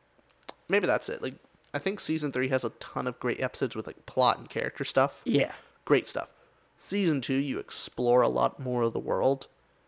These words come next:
Speaker 1: and it's, I think, cooler for the world building. 'Cause, like, you get to see Omashi, you get to see, um, Ba Sing Se, you see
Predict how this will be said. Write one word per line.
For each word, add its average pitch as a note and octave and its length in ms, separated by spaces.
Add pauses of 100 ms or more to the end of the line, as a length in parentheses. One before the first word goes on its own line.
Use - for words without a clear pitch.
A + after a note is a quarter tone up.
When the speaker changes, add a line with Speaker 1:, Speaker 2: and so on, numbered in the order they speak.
(200)
Speaker 1:
and B2 180
it's, - 300 (420)
I C3 100
think, C3 200
cooler A#2+ 440
for - 200
the A2+ 100
world A2 280
building. B2 380 (840)
'Cause, C3 160
like, A#2+ 160
you A#2+ 80
get B2 200
to - 80
see A2+ 320 (500)
Omashi, B2 520
you A2+ 120
get B2 100
to - 80
see, G2+ 480
um, C#2 680
Ba A#2+ 160
Sing B2+ 180
Se, B2 220
you A2+ 260
see A#2 460